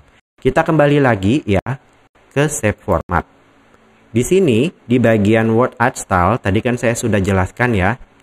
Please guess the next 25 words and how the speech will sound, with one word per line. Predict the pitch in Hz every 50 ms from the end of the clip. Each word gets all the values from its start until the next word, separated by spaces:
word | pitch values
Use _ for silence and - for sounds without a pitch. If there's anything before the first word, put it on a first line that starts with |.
| _
adalah | - 98 90 95 107 120 127
untuk | - 104 101 - 113 -
mengubah | 98 92 90 87 82 78 85 101 107 110
stylenya | - - - 95 90 87 90 101 113
seperti | - - - - 95 - - -
apa. | - 85 - _ - 82 78 78 - _ _ _ _ _ _ _ _ -
Lalu | 113 123 147 196 190
kita | - 135 165 165
bisa | 143 123 120 - 180
nggak | 165 131 113 -
sih | - 151 156 156 - _ _ _ _ - 110
mengubah | 113 117 113 113 110 104 104 120 127 139 135
warnanya? | - 107 101 98 95 98 98 92 92 90 87 90 90 95 110 131 - _ _ _ _
Misalnya | - 110 107 - 127 120 127 156 180 -
saya | - 143 -
ingin | - 135 147 147 -
terapkan | 123 117 107 110 - - 131 131 120 -
hanya | 117 107 117 127
pada | - - 101 95 92 107
kata | 110 - 101 95 - 98 -
tertentu | - 98 - - 98 87 - 92
saja | - 107 95 85 87 113 117 120
dari | 117 104 - 98 98 95 120 123
kalimat | - 110 98 92 95 101 95 -
ini. | - 90 90 85